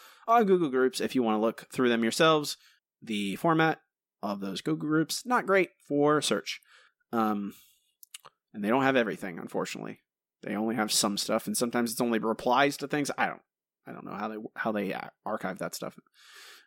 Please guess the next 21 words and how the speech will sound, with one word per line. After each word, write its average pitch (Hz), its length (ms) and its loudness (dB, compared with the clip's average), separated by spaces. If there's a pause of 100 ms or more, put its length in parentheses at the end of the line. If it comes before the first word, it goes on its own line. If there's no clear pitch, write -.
Um, 110 400 2 (560)
so 214 160 4
for 208 60 6
some 233 180 4
reviews, 202 340 4
Matt, 233 240 4 (100)
there's, 151 320 4
I 143 120 4
have 147 100 2
a, 139 160 0
I 135 140 4
have 131 220 6
a, 123 220 4 (460)
a, 120 280 -2
it, - 100 0 (440)
overall, 196 440 6
it 185 100 6
was 165 220 6
average 170 640 4
with 139 320 2
varying 131 640 4